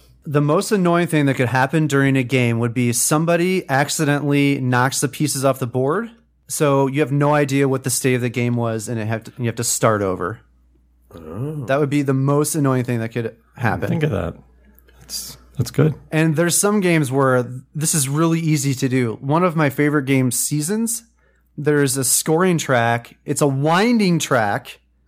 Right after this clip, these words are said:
Speaker 1: which is already annoying. And then it's very small, and you use little cubes, like normal-sized cubes, to keep the score.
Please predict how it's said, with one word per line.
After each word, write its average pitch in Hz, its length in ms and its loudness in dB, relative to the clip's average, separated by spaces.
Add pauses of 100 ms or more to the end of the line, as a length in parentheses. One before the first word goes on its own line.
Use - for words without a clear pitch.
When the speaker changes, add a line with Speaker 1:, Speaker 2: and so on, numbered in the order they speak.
Speaker 1:
which 151 140 -6
is 143 100 0
already 165 460 2
annoying. 123 540 -2 (600)
And 156 200 0
then 147 340 2
it's - 260 0
very 165 360 0
small, 156 420 0
and 139 140 0
you 139 60 2
use 143 220 0
little 156 340 0
cubes, 151 400 -2
like 123 160 -2
normal-sized 151 540 0
cubes, 131 520 -2
to - 100 -16
keep 139 220 -6
the 123 80 -8
score. 117 520 0